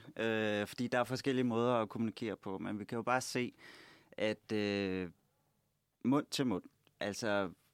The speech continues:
når, når, når budskabet spredes, øh, gennem den gode historie, at en, en mand selv kommer ud og formidler det videre til andre mænd, det er sådan set den, den, den, øh, bedste rekrutteringsmetode, og derfor har vi også nogle Mænds Mødested ambassadører,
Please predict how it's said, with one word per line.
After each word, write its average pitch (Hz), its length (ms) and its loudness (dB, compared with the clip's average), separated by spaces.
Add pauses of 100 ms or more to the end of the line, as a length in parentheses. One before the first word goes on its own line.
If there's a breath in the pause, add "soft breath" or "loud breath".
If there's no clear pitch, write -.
(160)
når, 117 340 2
når, 107 340 2
når 110 140 2
budskabet 143 540 0
spredes, 117 720 0
øh, 107 800 2
gennem 120 200 2
den 120 140 2
gode 120 240 2
historie, 104 720 0 (100)
at 104 220 0
en, 104 320 2 (100)
en 104 140 0
mand 110 280 0
selv - 280 -2 (100)
kommer 107 280 0
ud 107 180 2
og 101 140 -4
formidler 104 480 -2
det 101 200 -4
videre 107 240 -2
til 107 120 -4
andre 92 320 0
mænd, 95 280 2
det 110 120 0
er 95 160 2
sådan 101 180 -4
set 95 220 -6
den, 95 200 -4 (1200 loud breath)
den, 107 200 0
den, 110 340 2
øh, 104 300 2 (140)
bedste 143 300 2
rekrutteringsmetode, 117 1400 0
og - 100 0
derfor 120 240 0
har 120 200 2
vi 123 120 2
også 107 260 2
nogle 110 160 0
Mænds - 360 -2
Mødested 117 480 -2
ambassadører, 110 760 -2